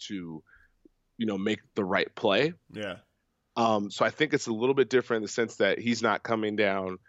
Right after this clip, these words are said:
Speaker 1: getting the ball in the post, and then passing it out and never getting it back. You know,
Speaker 2: Yeah.
Speaker 1: he, he's a focal point of the offense, so it's a little different judging him in that sense.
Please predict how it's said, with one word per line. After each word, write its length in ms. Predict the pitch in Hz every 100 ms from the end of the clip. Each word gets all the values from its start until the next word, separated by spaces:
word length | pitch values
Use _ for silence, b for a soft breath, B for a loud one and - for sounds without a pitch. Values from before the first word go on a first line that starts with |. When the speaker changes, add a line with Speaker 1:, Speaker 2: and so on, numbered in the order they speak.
| b -
Speaker 1:
getting 160 | 113 107
the 80 |
ball 220 | 95 98 95
in 60 |
the 80 | 90
post, 520 | - 101 90 - - _ -
and 100 | 85
then 120 | 87
passing 380 | - 95 95 92
it 100 | 85
out 260 | 90 85 -
and 100 | 85
never 240 | 90 82 82
getting 200 | 80 -
it 80 | -
back. 240 | 60 - - _ _ _
You 80 | 85
know, 140 | 87
Speaker 2:
Yeah. 180 | 90 107
Speaker 1:
he, 80 | 101
he's 180 | 117 101
a 80 | 92
focal 440 | - 131 120 107
point 140 | 120 98
of 40 |
the 40 | 90
offense, 400 | 104 - 82 -
so 80 |
it's 140 | 87 -
a 60 |
little 240 | 87 113 95
different 460 | 107 104 101 76 -
judging 380 | 95 107 98 92
him 240 | 90 85
in 60 | 82
that 200 | 87 -
sense. 340 | - 82 -